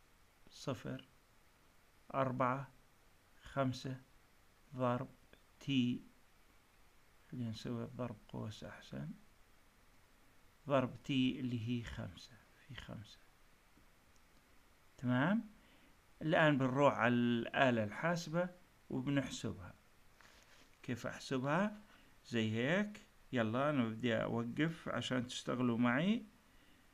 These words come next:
بنروح أول شي نكتب ثمانمية ضرب، نروح على إي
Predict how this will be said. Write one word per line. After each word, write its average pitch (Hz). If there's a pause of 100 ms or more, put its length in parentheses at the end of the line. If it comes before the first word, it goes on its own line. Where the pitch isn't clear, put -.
(600)
بنروح 120
أول 127
شي 123
نكتب 117 (200)
ثمانمية 120 (1800)
ضرب، 117 (2250)
نروح 120
على 104
إي 151